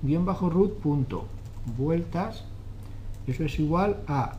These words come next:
guion bajo root punto vueltas más uno, ¿vale? Vamos a ver si sale. Vamos a incluir, perdón, vamos a incluir las,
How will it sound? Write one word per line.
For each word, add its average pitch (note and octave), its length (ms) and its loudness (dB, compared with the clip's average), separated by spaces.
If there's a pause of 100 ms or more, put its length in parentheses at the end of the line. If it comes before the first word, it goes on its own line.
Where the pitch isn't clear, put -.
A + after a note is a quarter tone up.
guion D3 320 2
bajo D3 320 0
root D#3 340 2 (460)
punto C3 400 0 (1000)
vueltas E3+ 640 0 (1120)
más A2+ 260 -4
uno, E2 120 -4 (1500)
¿vale? F3+ 180 -4 (1800)
Vamos A#2 220 -4
a B2 40 -2
ver A#2+ 120 -4
si - 100 -8
sale. G3 320 0 (1600)
Vamos C#3 220 4
a D3+ 40 4
incluir, C3+ 520 4 (100)
perdón, B2 340 2
vamos C3+ 220 2
a - 20 2
incluir C3+ 600 2
las, A2 540 -4